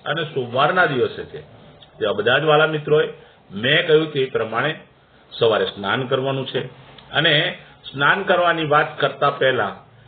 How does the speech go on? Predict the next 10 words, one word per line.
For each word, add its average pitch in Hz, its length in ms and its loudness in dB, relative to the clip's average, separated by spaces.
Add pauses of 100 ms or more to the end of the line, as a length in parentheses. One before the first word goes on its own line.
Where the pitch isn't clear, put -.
(140)
પહેલી 147 220 -2
તો 160 140 -4
હું 156 180 0
એક 147 240 0
વાત 131 300 2
કરીશ 131 360 0
કે 131 60 0
એમના 117 260 0
જન્મદિવસની 123 680 -2
શુભકામના, 135 760 0